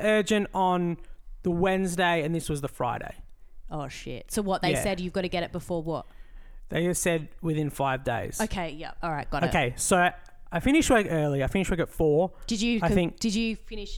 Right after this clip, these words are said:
Speaker 2: did you ask them to finish early?
Speaker 1: Yes, I asked them.
Speaker 2: Oh,
Speaker 1: I'm not
Speaker 2: okay.
Speaker 1: just gonna walk out.
Speaker 2: Okay, no, I'm just saying, was it because you asked them because of the postage? Was it, did you finish early 'cause of the postage, or did you finish, what, what was the finishing? Was that your normal finishing time, or did you
Speaker 1: I
Speaker 2: say
Speaker 1: asked if I could finish early
Speaker 2: for
Speaker 1: to
Speaker 2: the
Speaker 1: get the
Speaker 2: postage?
Speaker 1: postage.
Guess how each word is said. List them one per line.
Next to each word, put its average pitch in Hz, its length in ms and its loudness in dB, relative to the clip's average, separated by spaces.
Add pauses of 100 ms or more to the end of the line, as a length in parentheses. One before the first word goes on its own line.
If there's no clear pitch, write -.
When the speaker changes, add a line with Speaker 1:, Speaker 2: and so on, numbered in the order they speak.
(120)
Speaker 2:
did 202 120 -8
you 220 140 -4
ask 202 280 -2
them 208 160 -2
to 208 120 -4
finish 202 300 -2
early? 214 280 0
Speaker 1:
Yes, 330 280 6
I 262 100 6
asked 254 340 6
them. 175 120 2
Speaker 2:
Oh, 175 60 4
Speaker 1:
I'm 202 100 6
not 302 100 8
Speaker 2:
okay. - 100 0
Speaker 1:
just - 100 0
gonna 233 120 6
walk 196 340 4
out. 165 240 6
Speaker 2:
Okay, 226 80 6
no, 339 120 6
I'm 392 80 4
just 480 200 0
saying, 466 280 8
was 294 120 4
it 330 100 2
because - 340 4
you 302 120 4
asked 285 240 6
them 269 80 2
because 254 240 0
of 233 40 -4
the 240 80 2
postage? 190 560 0
Was 190 180 -2
it, 196 120 0
did 202 160 -2
you 214 140 0
finish 392 280 4
early 285 200 4
'cause 254 160 -4
of 226 100 -2
the - 40 -6
postage, 233 360 0 (380)
or 240 80 2
did 208 120 -2
you 226 40 0
finish, 285 340 4 (120)
what, 226 180 0
what 247 180 2
was 262 140 2
the 220 60 -2
finishing? 175 600 -2
Was 208 120 -4
that 220 240 2
your 240 120 4
normal 294 260 4
finishing 349 320 4
time, 359 260 4
or 262 40 2
did 214 160 -4
you 226 100 0
Speaker 1:
I 196 60 4
Speaker 2:
say 220 60 4
Speaker 1:
asked 262 280 8
if 254 80 0
I 254 80 8
could 226 120 2
finish 247 280 2
early 214 200 6
Speaker 2:
for 208 100 8
Speaker 1:
to 220 60 8
Speaker 2:
the 226 40 4
Speaker 1:
get 226 60 6
the 254 60 8
Speaker 2:
postage? 247 320 8
Speaker 1:
postage. 254 120 4